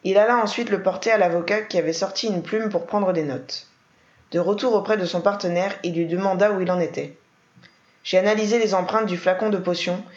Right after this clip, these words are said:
Il y en a un paquet, ce qui est souvent le cas vu que le préparateur et le vendeur l'ont manipulé. Aucune n'est identifiable. Le torchon ? Rien trouvé d'intéressant dessus. Au pli et à l'état général, j'ai l'impression qu'il était propre, plié et repassé,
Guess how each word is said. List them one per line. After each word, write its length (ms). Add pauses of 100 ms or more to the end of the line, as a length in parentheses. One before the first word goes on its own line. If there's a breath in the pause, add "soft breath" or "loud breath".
(220 loud breath)
Il 100
y 80
en 80
a 60
un 100
paquet, 520
ce 160
qui 140
est 40
souvent 280
le 120
cas 180
vu 140
que 100
le 100
préparateur 600
et 60
le 100
vendeur 380
l'ont 80
manipulé. 560 (420 loud breath)
Aucune 380
n'est 80
identifiable. 800 (520)
Le 120
torchon ? 400 (540 soft breath)
Rien 160
trouvé 240
d'intéressant 500
dessus. 400 (540 soft breath)
Au 100
pli 380
et 40
à 40
l'état 240
général, 560
j'ai 140
l'impression 420
qu'il 140
était 200
propre, 300
plié 320
et 40
repassé, 560